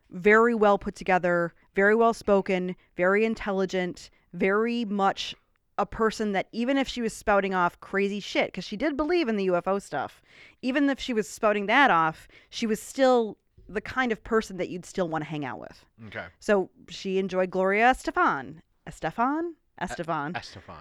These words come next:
Speaker 1: I can't believe I said it that way. Estefan. Like Gloria Estefan. So a guy she went out with who was a, ended up being a good friend of her, on their first date flew her to Florida for a Gloria Estefan concert.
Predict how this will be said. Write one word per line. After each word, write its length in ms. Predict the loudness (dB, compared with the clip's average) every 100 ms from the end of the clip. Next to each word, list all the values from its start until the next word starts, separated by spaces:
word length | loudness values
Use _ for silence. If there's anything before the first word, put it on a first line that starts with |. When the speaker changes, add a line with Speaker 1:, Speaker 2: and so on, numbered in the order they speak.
| -6
Speaker 1:
I 80 | -6
can't 200 | -2 -2
believe 160 | -2 -2
I 60 |
said 160 | -4 -6
it 80 | -4
that 140 | -4
way. 200 | -2 -6 -10 _ _ -20 -14
Estefan. 440 | -14 -14 -18 -18 -20 _ -12
Like 200 | -12 -12 _ _ -8
Gloria 260 | -6 -4
Estefan. 340 | -6 -10 -16 -16 -20 _
So 220 | 0 2
a 40 | 4
guy 320 | 6 6 4
she 180 | 0 -2
went 180 | 2
out 160 | 2 2
with 280 | 0 -2 -4
who 140 | -4
was 100 | -4
a, 80 | -4 _
ended 220 | -8 -4 -4
up 100 | -4
being 100 | -4
a 40 |
good 180 | -4 -4
friend 220 | -4 -2
of 80 | -4
her, 260 | -2 -2 -4 _ -20 0
on 100 | 0
their 140 | 2 -2
first 320 | -2 -2 0
date 280 | 0 0 -2
flew 380 | -10 -4 0 2
her 140 | 2
to 100 | -2
Florida 540 | -2 4 6 6 2 0
for 220 | -2 0
a 60 | 0
Gloria 320 | 0 0 -2
Estefan 420 | -4 -4 -4 -6
concert. 480 | -10 -12 -10 -14